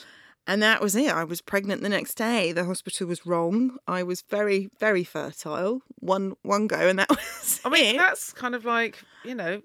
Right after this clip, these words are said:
Speaker 2: one, in one go. That's pretty amazing.
Speaker 1: I feel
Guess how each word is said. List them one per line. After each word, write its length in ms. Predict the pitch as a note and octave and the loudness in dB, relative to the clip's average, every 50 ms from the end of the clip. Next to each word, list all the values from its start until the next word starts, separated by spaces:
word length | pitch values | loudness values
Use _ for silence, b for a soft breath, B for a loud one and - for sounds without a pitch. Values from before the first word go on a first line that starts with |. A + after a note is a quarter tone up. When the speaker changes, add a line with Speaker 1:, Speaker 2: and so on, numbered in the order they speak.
| _ - | _ -20
Speaker 2:
one, 240 | - G#3 B3+ B3+ - | -8 -6 -6 -4 -4
in 120 | A#3+ B3 A3+ | -4 -4 -2
one 220 | A3+ - C4+ C4 B3+ | -2 -2 -2 -2 2
go. 380 | C#4+ C#4+ D4 C#4 A#3+ F3 F3+ F3+ | 2 4 6 6 6 4 4 2
That's 180 | A3+ C4 - _ | -2 -4 -6 _
pretty 320 | _ - D4 C#4 C4 A#3+ | _ -10 -10 -6 -2 -4
amazing. 560 | A3+ A3 B3 C4+ D4+ D#4 A#3+ F#3 E3+ E3+ E3+ F3 | -2 -2 -4 -4 -4 -4 -6 -6 -8 -8 0 2
Speaker 1:
I 100 | D#4+ F#4+ | 2 2
feel 240 | - - A4+ A#4+ | 4 2 4 4